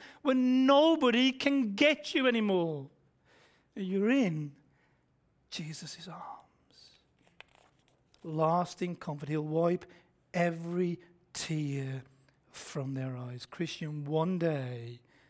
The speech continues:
we will finally find comfort. I often wonder, and I, we can't be sure, but let me ask you this question. What, what is, as a Christian particularly,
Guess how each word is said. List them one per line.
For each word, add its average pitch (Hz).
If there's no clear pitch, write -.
we 156
will 143
finally 139
find 131
comfort. -
I 170
often 220
wonder, 208
and 185
I, 170
we 170
can't 185
be 202
sure, 180
but 208
let 233
me 254
ask 233
you 202
this 185
question. 151
What, 269
what 285
is, 277
as 233
a 277
Christian 202
particularly, 180